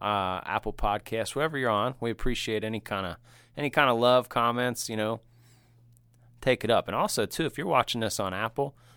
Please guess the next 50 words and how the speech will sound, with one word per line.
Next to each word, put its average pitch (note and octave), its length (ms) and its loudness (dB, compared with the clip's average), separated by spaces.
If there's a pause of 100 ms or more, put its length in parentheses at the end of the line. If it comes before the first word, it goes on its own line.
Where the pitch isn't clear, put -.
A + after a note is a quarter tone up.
or F2+ 100 -8
listening G#2+ 360 -4
to A#2 120 -6
this A2+ 180 -4
on G2 100 -6
Apple, G2+ 320 -6
throw D3 160 -2
a D#3+ 120 0
review F3 260 -6
down. F2+ 280 0
Let G2 120 -2
us - 120 -4
know C3 100 0
how C3+ 80 0
you C3 100 -4
feel. D3 320 -8 (440)
We G#2 80 -8
very B2+ 200 -2
much B2 240 -4
appreciate F#2+ 560 -6
that. G2 340 -8 (540)
Um, F#2 320 -4
you A2 80 -8
can A#2+ 100 -12
get C3 120 2
a A2+ 40 2
hold C3 200 2
of A#2+ 100 -4
us B2+ 220 2
on B2 180 0
there. A2+ 260 -2
Let A2+ 160 2
us - 160 -2
know, A#2+ 260 0
uh, F#2+ 360 0
if - 80 -20
you A2 80 -2
have A2 160 -2
any G#2+ 120 -6
recommendations A2 760 -4
of A2+ 80 -4
movies A#2 320 -4
you A2+ 80 -8
wanna A#2 160 -2
hear A2 140 -4
us G2+ 100 -6
talk A#2 300 -2
about. B2 360 -2
And, E2+ 260 -12 (1000)
yeah, F3+ 220 -4